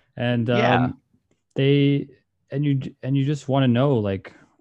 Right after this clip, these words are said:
Speaker 1: who are these people? What are their stories? D-, did you, how did you find some of these people? Like, did you just kinda walk around and, and approach them? Or, uh, was there some sort of, I know you're saying some of them you knew already, but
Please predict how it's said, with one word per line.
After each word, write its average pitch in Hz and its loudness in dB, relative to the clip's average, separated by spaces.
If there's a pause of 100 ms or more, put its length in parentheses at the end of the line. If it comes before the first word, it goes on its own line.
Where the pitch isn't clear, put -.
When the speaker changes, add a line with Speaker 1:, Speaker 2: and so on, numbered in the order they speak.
(140)
Speaker 1:
who 143 4
are 123 2
these 139 4
people? 131 0
What 123 4
are 127 4
their 120 4
stories? 120 2
D-, 131 -6
did 135 0
you, 156 2 (520)
how 151 -2
did 185 0
you 196 2
find 143 2
some 120 2
of 107 2
these 107 -2
people? 110 -2
Like, 104 -2
did 117 -2
you 120 0
just 123 -2
kinda 117 0
walk 117 -2
around 113 0
and, 104 -4
and 113 -6
approach 135 -2
them? 131 0
Or, 95 -6 (360)
uh, 95 -6
was 98 -8
there 101 -10
some 107 -10
sort 101 -8
of, 95 -12
I 123 -4
know 127 -2
you're 120 0
saying 107 -4
some 113 -4
of 107 -2
them 101 -4
you 95 -4
knew 104 -4
already, 92 -10
but - -14